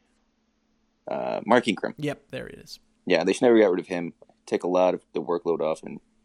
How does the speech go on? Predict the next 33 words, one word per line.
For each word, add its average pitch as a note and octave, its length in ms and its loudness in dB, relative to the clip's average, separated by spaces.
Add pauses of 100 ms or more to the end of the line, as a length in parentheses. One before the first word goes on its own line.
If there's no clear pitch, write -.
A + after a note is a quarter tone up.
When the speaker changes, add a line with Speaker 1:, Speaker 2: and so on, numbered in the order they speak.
(280)
Speaker 1:
you F2 100 -2
had F2+ 100 2
to F#2 60 -4
respect - 400 -2
the D#2 180 -4
power D#2 300 -2
run D#2+ 160 -4
game. D2 240 -10 (160)
But F#3 160 0 (280)
I B2 80 0
digress. A#2+ 360 0 (400)
Speaker 2:
Yeah. B2+ 500 -4 (800)
Uh, A2+ 60 -8
you F3+ 100 0
know A#3 160 2
who G3+ 120 2
also G3+ 260 2
was E3+ 140 -2
bad D#3+ 300 0
was A#2 420 -10 (340)
U C3+ 100 -8
S C3 100 -10
C C3 80 -12
Trojan A2+ 340 -16
Juju - 200 -20
Smith-Schuster. - 460 -20 (1600)
<sighs> A#2+ 240 -4 (240)
Speaker 1:
Just - 200 -10
a, - 60 -6 (680)
just - 140 -18
disappointing. A#2+ 480 -4 (380)
Speaker 2:
Disappointing. A#2+ 500 -12 (420)
So, G#3+ 680 4